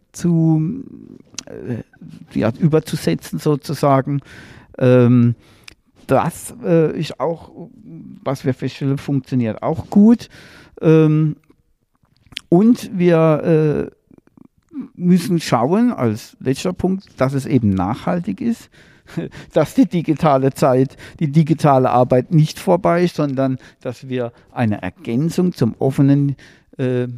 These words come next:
Jugendbereich, Kinder- und Jugendbereich schaffen.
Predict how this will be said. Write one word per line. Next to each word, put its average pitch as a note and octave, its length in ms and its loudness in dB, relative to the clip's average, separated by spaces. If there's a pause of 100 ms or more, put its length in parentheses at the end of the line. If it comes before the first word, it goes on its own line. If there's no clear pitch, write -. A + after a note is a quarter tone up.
(260)
Jugendbereich, A#2+ 1120 -6
Kinder- A2+ 260 -8
und A2 80 -6
Jugendbereich G#2+ 840 -6
schaffen. A2+ 560 -8